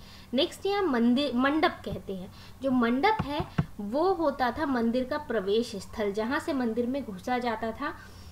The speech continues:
यह कोई द्वार मंडप या सभा भवन भी हो सकता था, और इसे सामान्य रूप से बड़ी संख्या में पूजा करने वाले लोगों को स्थान हेतु अभी, मतलब कि यहाँ पर बैठ के, जैसे आप देखा होगा सामने कक्ष जहाँ पर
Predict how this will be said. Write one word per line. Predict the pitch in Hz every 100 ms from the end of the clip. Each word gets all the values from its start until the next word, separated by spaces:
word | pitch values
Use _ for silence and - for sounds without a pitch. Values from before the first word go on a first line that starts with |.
| - - - - - -
यह | 240 277 359
कोई | 349 403 339
द्वार | 240 226 254
मंडप | 285 277 269 311 311
या | 359
सभा | 359 247 233 247
भवन | 247 226 247 285
भी | 285 330
हो | 240 214
सकता | 233 220 - 254 247
था, | 254 302 - - -
और | -
इसे | 320 370
सामान्य | 349 294 262 262 302 359
रूप | 311 262
से | - 311
बड़ी | 220 240 285
संख्या | 294 262 269
में | 277 311 -
पूजा | 277 269 339
करने | 339 254 247 269
वाले | 254 233 262
लोगों | 240 208 226
को | 220 294 285
स्थान | - - 202 233 285 320 - - - -
हेतु | 247 247
अभी, | 294 226 254 - - 277
मतलब | 349
कि | - 349
यहाँ | 262 247 302
पर | 320
बैठ | 262 240 285
के, |
जैसे | 285 -
आप | 320
देखा | 277 294 339
होगा | 349
सामने | 392 330 254 269 302
कक्ष | 302 285 -
जहाँ | 254 254 262
पर | 269 311 320 339 339